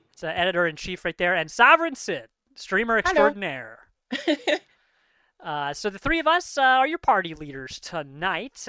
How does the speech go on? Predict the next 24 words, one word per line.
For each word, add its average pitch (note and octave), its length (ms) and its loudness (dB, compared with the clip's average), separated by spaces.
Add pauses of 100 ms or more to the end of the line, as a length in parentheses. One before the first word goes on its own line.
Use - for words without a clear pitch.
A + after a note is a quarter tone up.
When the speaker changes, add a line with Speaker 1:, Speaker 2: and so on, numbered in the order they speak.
(100)
Speaker 1:
Uh, F3+ 440 2
in D4+ 220 -2
order C4 300 4
to A3+ 120 -8
give F3+ 240 -8
you, E3 280 -6
you F3 100 -14
know, D3+ 120 -8
to - 120 -16
kick - 220 -12
things E3 200 -6
off D#3+ 280 0
with - 160 -10
something D3 320 -12
that C#3+ 100 -16
made D3 200 -10
us - 120 -14
smile, D3+ 520 -2
let's - 280 -8
go - 160 -8
straight E3 260 -4
into E3+ 240 -4
Blissin' E3 600 -6
Up. C4+ 320 0